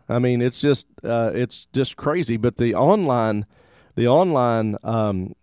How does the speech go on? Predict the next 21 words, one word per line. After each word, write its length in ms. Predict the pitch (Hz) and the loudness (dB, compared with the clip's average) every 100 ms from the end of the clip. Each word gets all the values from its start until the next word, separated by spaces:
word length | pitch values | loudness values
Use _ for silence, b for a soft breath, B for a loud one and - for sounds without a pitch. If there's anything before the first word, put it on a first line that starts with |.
| - | -4
audience 460 | 120 120 127 127 | -2 0 0 -2
is 300 | - 120 110 - - | -2 0 -2 -6 -6
powerful. 560 | - 202 170 - 85 - | -4 -2 -2 -4 -12 -6
I 100 | 117 | -2
mean, 300 | 117 107 - | -2 -2 -4
like, 220 | 110 117 | -6 0
over 240 | 139 143 143 | 0 2 0
eighteen 320 | 147 147 135 | 0 -4 0
thousand 460 | 139 143 113 85 - b b b - | 0 0 -2 -4 -10 b b b -2
reached 400 | 127 143 - - | 0 0 -2 -2
in 140 | 107 | -2
a, 80 | 98 | -2
in 160 | 110 110 | -2 0
a 60 | |
matter 280 | 117 123 113 | 0 2 0
of 120 | 98 | 0
days. 460 | 123 127 101 - - b b b b | 0 0 -2 -8 -14 b b b b
And 280 | - 131 120 | -2 0 0
so, 460 | - 139 131 110 - | 2 2 2 0 -6
but 360 | 127 143 139 - _ _ _ _ _ - _ _ | -2 0 0 -2 _ _ _ _ _ -20 _ _
this, 420 | 120 226 - - | 4 4 4 -6